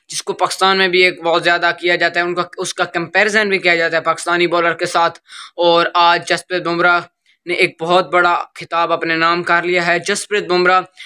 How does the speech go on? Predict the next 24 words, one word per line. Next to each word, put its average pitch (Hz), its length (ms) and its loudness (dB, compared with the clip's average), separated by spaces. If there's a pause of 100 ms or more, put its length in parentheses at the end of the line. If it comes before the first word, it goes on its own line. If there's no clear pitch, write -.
(260)
दोबारा 180 760 0 (100)
आईसीसी 185 540 -2
की 180 640 2
जो 160 200 -2
कि 165 280 -4
ओडीआई 165 500 2
रैंकिंग, 180 420 0
जो 170 120 -4
कि 170 120 -4 (100)
आज 170 360 2 (360)
लेटेस्ट 190 540 -2 (160)
आ 175 160 4
चुकी 208 340 -2
है, 196 120 2
उसमें 202 540 -4
जसप्रीत 190 600 -2
बुमराह 175 560 0 (420)
नंबर 185 540 0
वन 180 420 0 (120)
ओडीआई 180 520 2
बॉलर 170 680 0
बन 165 200 -4
चुके 143 280 -10
हैं। 127 320 -12